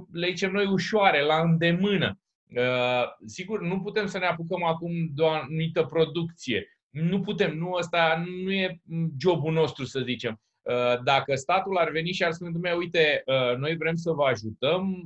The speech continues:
uh, acum ce să facă statul? Să ne dea bani să facem ce? Ne, ne-ar plăcea să ne dea bani să facem evenimente, să, să venim noi cu niște idei, așa cum propuneai și tu, să ne întâlnim,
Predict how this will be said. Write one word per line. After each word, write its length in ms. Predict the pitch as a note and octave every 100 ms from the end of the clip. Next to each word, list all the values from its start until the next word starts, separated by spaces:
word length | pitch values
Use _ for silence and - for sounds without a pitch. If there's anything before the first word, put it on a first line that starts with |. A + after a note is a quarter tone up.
| E3
uh, 120 | - D3+ D3 D3 C#3+
acum 180 | - F3 E3+ - D3 C3+
ce 120 | E3+
să 120 | D3
facă 220 | C#3+ C3
statul? 440 | G2+ E3+ E3+ F3 E3+ - _ _ _ _
Să 160 | -
ne 100 | D#3+
dea 180 | E3+ F3+ E3
bani 220 | F3+ E3+
să 100 | E3+
facem 360 | E3+ E3+ F3+ E3+ E3+ E3
ce? 280 | C3+ - - _ _
Ne, 300 | D#3+ D#3+ D3+
ne-ar 300 | D3+ D#3 C3+
plăcea 300 | C#3 C#3 G#3
să 80 |
ne 80 | G3+
dea 160 | G3 G#3
bani 220 | E3+ G#3
să 60 | G3
facem 240 | G#3+ G#3+ G#3+
evenimente, 640 | G#3+ G#3+ A3 A#3+ A3 D#3
să, 300 | C3+ C#3+ C#3+
să 380 | A#2+ D3 C#3+ C#3+ C3+
venim 260 | D#3 E3
noi 180 | G3 A#3+
cu 80 | A3+
niște 240 | G3 F3+
idei, 240 | D#3 C#3 C3+
așa 200 | C3 D3
cum 360 | D#3+ D#3 D#3 C#3
propuneai 440 | D#3 C#3+ D3+ D#3+
și 160 | D#3+ E3+
tu, 100 | F#3
să 160 | E3 C#3
ne 80 |
întâlnim, 600 | C3 B2+ B2 C3+ F#3 F#3+